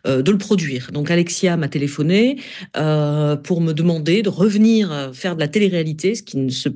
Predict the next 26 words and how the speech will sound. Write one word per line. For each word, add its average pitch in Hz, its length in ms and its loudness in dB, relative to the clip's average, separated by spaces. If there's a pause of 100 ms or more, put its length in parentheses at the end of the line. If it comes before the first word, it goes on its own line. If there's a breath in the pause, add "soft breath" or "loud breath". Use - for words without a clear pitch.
s'était - 240 -4
pas 175 140 -2
passé 175 380 0 (340 loud breath)
depuis 147 240 -4
plus 190 160 0
de 175 80 2
dix 160 260 2
ans, 160 200 0 (420 loud breath)
euh, 147 560 0
pour 214 340 0
produire 185 640 -2
ce, 143 1300 -2
cette 156 220 -2
émission 160 500 2 (220)
de 170 180 0
télé-réalité. 233 600 2
Mais 220 200 4 (340 loud breath)
en 196 100 -2
fait, 285 240 0
ce - 140 -2
n'est 202 100 4
pas 175 240 0
de 151 80 -2
la 143 80 2
télé-réalité. 127 600 -4
C'est-à-dire, 139 280 -2